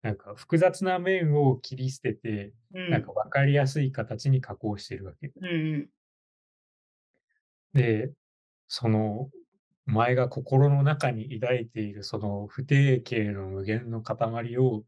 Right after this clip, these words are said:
Speaker 1: 他人から与えられた型通りにはめて良しとしていいのか、貴様って、私、す、この三年ぐらいずっ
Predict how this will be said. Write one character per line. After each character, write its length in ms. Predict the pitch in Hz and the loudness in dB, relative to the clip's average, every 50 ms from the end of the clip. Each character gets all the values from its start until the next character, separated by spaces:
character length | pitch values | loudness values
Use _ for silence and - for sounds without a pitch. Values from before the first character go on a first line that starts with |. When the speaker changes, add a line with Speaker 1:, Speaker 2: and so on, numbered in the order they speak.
| _ _ _ _ _ _ _ _ _ | _ _ _ _ _ _ _ _ _
Speaker 1:
他 120 | - - 104 | -8 -4 -2
人 240 | 104 113 127 135 | 0 2 2 2
か 140 | 135 135 123 | 2 2 2
ら 180 | 123 120 113 110 | 2 2 0 0
与 220 | 113 - 131 120 123 | -2 -4 -6 -6 -4
え 20 | |
ら 180 | 123 120 120 120 | -4 -6 -6 -8
れ 100 | 120 120 | -10 -10
た 200 | - 135 120 117 | -8 -6 -6 -6
型 360 | 117 - 113 113 - 120 123 | -8 -8 -8 -4 -2 0 2
通 60 | 139 147 147 139 127 | 4 4 4 4 2
り 120 | 117 107 | 2 0
に 160 | 101 101 95 | -4 -4 -8
は 140 | - - 107 | -10 -10 -8
め 120 | 107 113 | -8 -8
て 300 | 117 - 120 107 110 110 - - - - _ _ _ _ _ - | -4 -2 0 0 0 -2 -6 -12 -20 -20 _ _ _ _ _ 4
良 160 | 123 147 156 | 4 4 4
し 140 | 147 - - | 4 2 -2
と 120 | 131 110 | -2 -2
し 140 | 107 - - | -2 -4 -6
て 340 | - 120 110 107 127 135 - _ _ _ _ - | -4 -2 -2 -2 -4 -6 -10 _ _ _ _ 0
い 180 | 147 151 151 | 2 4 6
い 40 | 139 | 4
の 100 | 123 113 104 | 4 2 2
か、 140 | - 95 | -2 -4
貴 120 | - - - | -4 -4 -4
様 280 | - 120 113 113 110 | -2 -2 -2 0 -2
っ 100 | 110 - _ _ - | -4 -6 _ _ -14
て、 140 | 110 104 113 | -14 -12 -12
私、 600 | 110 107 107 120 113 131 - 123 113 117 131 - - | -10 -4 0 0 0 0 0 -2 -2 -2 -4 -8 -10
す、 140 | - - _ _ _ _ _ _ _ _ _ _ _ | -14 -20 _ _ _ _ _ _ _ _ _ _ _
こ 140 | - - 135 | 2 6 8
の 100 | 135 139 135 | 8 8 6
三 280 | - 135 131 127 131 | 4 2 2 2 2
年 180 | 135 135 135 135 | 2 4 4 4
ぐ 80 | 131 | 2
ら 80 | 117 110 | 2 0
い 40 | 107 | -4
ず 120 | - | -6
っ 20 | 107 | -8